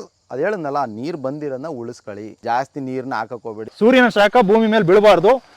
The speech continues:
Speaker 2: ಈ ರೀತಿ ಮಲ್ಚಿಂಗ್ಗಳು, ಕಳೆಗಳು, ಉಳುಮೆ ಮಾಡಬಾರ್ದು ಭೂಮಿಗೆ. ಅವಾಗ ನಿಮ್ಗೆ ನೀರ್ ರೀ-, ಹೆಚ್ಚಾಗುತ್ತೆ.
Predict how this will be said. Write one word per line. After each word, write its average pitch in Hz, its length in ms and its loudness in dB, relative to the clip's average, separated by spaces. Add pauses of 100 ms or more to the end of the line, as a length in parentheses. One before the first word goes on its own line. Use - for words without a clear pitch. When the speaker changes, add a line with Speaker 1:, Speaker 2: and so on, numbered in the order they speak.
(140)
Speaker 2:
ಈ 208 100 2
ರೀತಿ 233 220 2
ಮಲ್ಚಿಂಗ್ಗಳು, 208 640 2
ಕಳೆಗಳು, 196 600 0 (360)
ಉಳುಮೆ 262 220 4
ಮಾಡಬಾರ್ದು 233 460 2
ಭೂಮಿಗೆ. 180 380 -4 (440)
ಅವಾಗ 214 320 4
ನಿಮ್ಗೆ 220 280 2
ನೀರ್ 214 220 2
ರೀ-, 208 200 2
ಹೆಚ್ಚಾಗುತ್ತೆ. 170 580 0